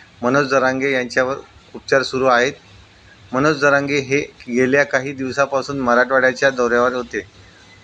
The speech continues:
लोकसभा निवडणुकीच्या पा-, पार्श्वभूमीवर जरांगे पाटलांनी अनेक सभा आणि रॅली देखील घेतल्या.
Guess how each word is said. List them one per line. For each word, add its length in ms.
लोकसभा 380
निवडणुकीच्या 640
पा-, 200
पार्श्वभूमीवर 1120
जरांगे 420
पाटलांनी 640
अनेक 220
सभा 320
आणि 180
रॅली 280
देखील 320
घेतल्या. 400